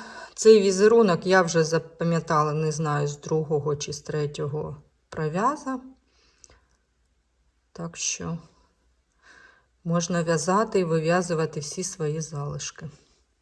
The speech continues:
Далі я взяла залишки того норду, що в мене був з маленьких, з цих, з перших мітинок.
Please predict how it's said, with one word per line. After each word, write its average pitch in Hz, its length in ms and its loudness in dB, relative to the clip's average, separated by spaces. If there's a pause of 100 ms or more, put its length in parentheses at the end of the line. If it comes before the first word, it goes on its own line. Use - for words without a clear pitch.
(2250)
Далі 247 640 10
я 269 160 8
взяла 233 460 10
залишки 214 680 8 (320)
того 202 280 6
норду, 185 680 2 (100)
що - 260 -6
в 170 60 -8
мене 233 320 0
був 170 600 -6
з 160 520 -2 (600)
маленьких, 160 840 -2
з - 120 -18
цих, 156 240 -8
з - 80 -16
перших 160 520 -2
мітинок. 175 640 -6